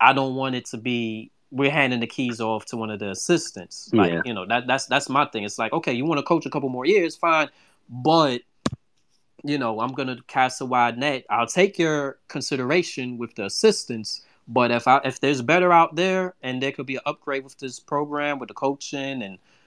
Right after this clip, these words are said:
Speaker 1: the, the, the, the, the, the, the style of play and all that stuff, I'm gonna do what's best for the program moving forward. Do I have faith that <laughs> Wild Hack would do that? No.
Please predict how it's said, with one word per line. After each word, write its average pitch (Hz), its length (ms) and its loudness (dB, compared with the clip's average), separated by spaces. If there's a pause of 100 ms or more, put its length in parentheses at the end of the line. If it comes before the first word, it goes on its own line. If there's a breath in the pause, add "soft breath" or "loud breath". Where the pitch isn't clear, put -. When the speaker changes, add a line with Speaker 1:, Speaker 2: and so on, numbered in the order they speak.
(240)
Speaker 1:
the, 117 160 2
the, 110 240 -2
the, 117 120 2
the, 113 180 0
the, 107 500 -6
the, 113 140 -6 (100)
the - 180 -2
style 131 380 8
of 113 80 0
play 151 300 8
and 143 100 4
all 143 120 6
that 143 160 4
stuff, 151 460 0 (920)
I'm 147 180 6
gonna 143 180 4
do 135 160 2
what's 127 180 -2
best 127 260 -2
for 117 80 -8
the 113 80 -6
program 117 460 0
moving 110 260 -4
forward. 127 480 4
Do 120 120 6
I 123 100 8
have 143 220 6
faith 156 240 -4
that 151 140 0
<laughs> - 20 4
Wild 180 220 8
Hack - 180 0
would 147 120 -6
do 208 160 0
that? 202 220 -2
No. 160 320 2